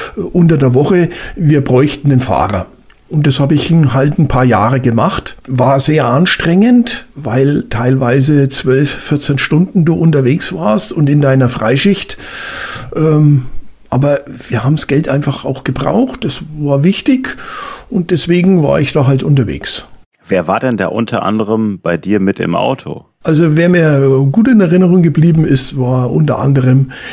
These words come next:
Speaker 1: äh, die Frau Doktor Sabine Bergmann-Pohl. Das Interessante an der Geschichte war ja, äh, dass sie eigentlich eine Ärztin war, eine Lungenfachärztin,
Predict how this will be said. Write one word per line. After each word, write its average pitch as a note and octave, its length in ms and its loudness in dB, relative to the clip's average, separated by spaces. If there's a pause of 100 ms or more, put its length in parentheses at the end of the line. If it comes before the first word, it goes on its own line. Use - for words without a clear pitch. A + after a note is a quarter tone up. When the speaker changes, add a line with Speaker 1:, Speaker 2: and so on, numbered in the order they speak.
(240)
Speaker 1:
äh, C#3+ 460 2
die C#3+ 120 0
Frau C3+ 280 2
Doktor C#3+ 320 0
Sabine C3 420 4
Bergmann-Pohl. B2 1000 0
Das C#3+ 220 0
Interessante D#3+ 640 2
an D#3 140 2
der D#3 120 0
Geschichte D3+ 520 0
war B2 200 0
ja, D3+ 480 2
äh, C3 280 0
dass C3 460 -2
sie D#3 440 0
eigentlich F3 880 0
eine B2+ 640 2
Ärztin E3+ 580 0
war, F3+ 160 0
eine C3 180 2
Lungenfachärztin, F3+ 1200 0